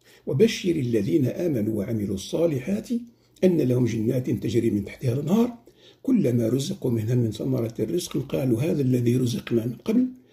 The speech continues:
وأتوا به متشابها ولهم فيها أزواج مطهرة وهم فيها خالدون". وقوله عز وجل: "والذين آمنوا وعملوا الصالحات سندخلهم جنات تجري من تحتها الأنهار خالدين فيها أبدا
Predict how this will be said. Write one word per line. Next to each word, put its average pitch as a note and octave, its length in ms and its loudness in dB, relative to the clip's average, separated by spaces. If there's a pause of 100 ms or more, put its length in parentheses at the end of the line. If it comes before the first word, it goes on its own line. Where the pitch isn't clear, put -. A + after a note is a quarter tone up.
(120)
وأتوا D3+ 400 2
به A#2 260 2
متشابها G3+ 800 4 (400)
ولهم B2+ 300 4
فيها B2+ 320 0
أزواج A#2 320 0
مطهرة D#3+ 680 -2 (380)
وهم E3 180 4
فيها A#2 260 -2
خالدون". F2+ 500 -4 (800)
وقوله A#3 500 6
عز B2 200 0
وجل: G#2+ 380 2 (560)
"والذين G3 480 4
آمنوا G3+ 480 2
وعملوا D#3+ 340 0
الصالحات A#3 640 -2 (500)
سندخلهم C3 760 -2
جنات A2+ 480 -2
تجري A2+ 400 0
من G#2+ 140 -2
تحتها - 340 -6
الأنهار B2+ 400 -4
خالدين A#2 560 -2
فيها C3+ 340 -2
أبدا A#3 360 6